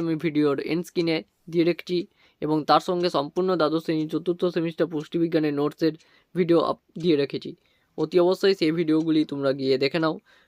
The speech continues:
যে সকল ভিডিও তোমাদের ইতিমধ্যে আপলোড করা হয়ে গেছে সেগুলি তোমরা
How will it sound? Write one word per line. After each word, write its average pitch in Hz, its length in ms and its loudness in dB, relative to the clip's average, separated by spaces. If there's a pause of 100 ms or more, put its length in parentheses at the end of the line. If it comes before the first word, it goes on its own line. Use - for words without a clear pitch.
(120)
যে 170 140 2
সকল 208 260 0
ভিডিও 185 260 2
তোমাদের 165 380 -2
ইতিমধ্যে 175 480 0
আপলোড 170 300 2
করা 175 200 2
হয়ে 165 140 0
গেছে 165 180 0
সেগুলি 147 320 -2 (160)
তোমরা 143 240 0